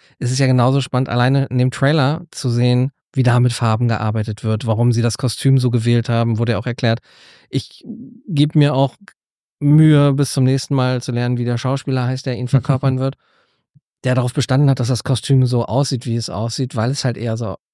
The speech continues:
Speaker 1: es, für ein Kind, da-, das soll keine Angst haben, wenn es Superman sieht, sondern es sieht, soll
Speaker 2: Mhm.
Speaker 1: aussehen wie ein Kind, das sich einen Superhelden vorstellt.
Speaker 2: Ja.
Speaker 1: Und
Speaker 2: Auch eine gute, gute Perspektive. Und auch so die Frage, für wen ist dieser Film, ne?
Speaker 1: Ja.
Speaker 2: Ne, das ist nicht für,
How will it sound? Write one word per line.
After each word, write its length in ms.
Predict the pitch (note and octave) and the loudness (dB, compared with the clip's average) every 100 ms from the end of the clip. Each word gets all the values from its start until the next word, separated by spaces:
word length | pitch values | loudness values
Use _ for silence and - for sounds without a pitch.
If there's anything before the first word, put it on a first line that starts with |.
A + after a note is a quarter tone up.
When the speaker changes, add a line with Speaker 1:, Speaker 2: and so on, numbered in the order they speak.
| _ _ _ _ - C#3 - | _ _ _ _ -8 -8 0
Speaker 1:
es, 360 | D3+ - D3+ F#3+ | 0 2 -2 -4
für 220 | F3+ D#3+ | 0 0
ein 100 | E3+ | 2
Kind, 460 | - G3 G#3+ - - A4 | 2 2 0 -4 -12 -10
da-, 140 | A#3+ E3 - _ - | -6 -6 -8 _ -8
das 260 | E3 D#3+ | -4 0
soll 100 | D#3 | 0
keine 220 | D#3+ E3 D#3+ | 2 2 0
Angst 160 | F3 | 0
haben, 140 | D3+ C3+ | 0 0
wenn 60 | |
es 80 | B2+ | -2
Superman 380 | D3+ C3 C3 C3+ | -2 0 2 0
sieht, 180 | D#3 D3+ | 0 -2
sondern 120 | C3+ | -2
es 60 | |
sieht, 240 | C#3+ C3+ - | -4 -6 -4
soll 120 | C3+ | 2
Speaker 2:
Mhm. 60 | B2+ | 2
Speaker 1:
aussehen 300 | A2 G#2+ C#3 | 4 2 2
wie 160 | C3+ C#3+ _ _ - | 0 -2 _ _ -4
ein 60 | C3+ | 0
Kind, 200 | D3+ D3 | 2 2
das 120 | B2+ | 0
sich 120 | C3 | -2
einen 120 | C3+ C3 | 0 0
Superhelden 380 | B2+ A#2+ A#2+ | 0 -2 -2
vorstellt. 440 | A#2+ B2 - G#2 G#2 _ _ - | -2 -2 -2 -6 -6 _ _ 0
Speaker 2:
Ja. 260 | D#3+ C3+ - _ _ _ _ - _ - - _ - | 2 2 -2 _ _ _ _ -20 _ -20 -20 _ -2
Speaker 1:
Und 340 | D3 C3 - _ _ _ _ | 0 0 -6 _ _ _ _
Speaker 2:
Auch 100 | D3 | 0
eine 100 | D3+ | 2
gute, 340 | A#2 G#2+ G#2 G#2+ | 2 2 0 0
gute 220 | A2 A2 | -4 -4
Perspektive. 500 | A2+ - G2+ - F#2+ | -4 -2 -4 -2 0
Und 80 | A2 | 2
auch 140 | C3 | 2
so 100 | A2+ | -2
die 80 | G#2+ | -2
Frage, 220 | - G#2 | -2 0
für 160 | - G#2 | 2 2
wen 180 | A2 | 2
ist 180 | G#2+ - | 0 -2
dieser 200 | G2 F2+ | 0 0
Film, 380 | - F#2+ F#2+ F#2 | -2 -6 -6 -4
ne? 220 | B2 F#3+ E3 | 0 0 0
Speaker 1:
Ja. 140 | B2+ A2+ | -2 2
Speaker 2:
Ne, 180 | A2+ A#2 | 2 0
das 140 | A#2+ | -2
ist 160 | A#2+ A2+ | -4 0
nicht 180 | A2+ G#2+ | 0 0
für, 460 | A#2 A#2 G#2 G2+ | -2 -2 -2 -4